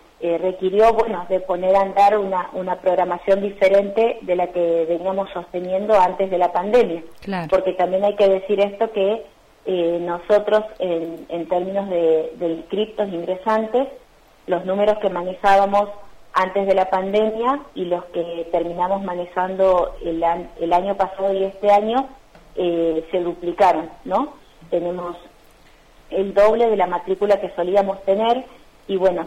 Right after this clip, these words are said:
Speaker 1: todo eso, por supuesto, este, requiere de, de una nueva forma de,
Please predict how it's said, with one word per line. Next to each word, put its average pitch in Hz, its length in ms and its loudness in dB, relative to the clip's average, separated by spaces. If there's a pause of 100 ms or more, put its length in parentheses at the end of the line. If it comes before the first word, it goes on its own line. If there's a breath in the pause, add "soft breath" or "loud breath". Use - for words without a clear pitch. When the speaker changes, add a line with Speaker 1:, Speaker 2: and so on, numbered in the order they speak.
(120)
Speaker 1:
todo 196 280 6
eso, 254 440 2
por - 180 2
supuesto, 196 600 2
este, 175 640 0
requiere 196 540 2
de, 165 520 2
de 180 120 -2
una 180 200 -2
nueva 185 540 2 (140)
forma 196 360 4
de, 165 380 2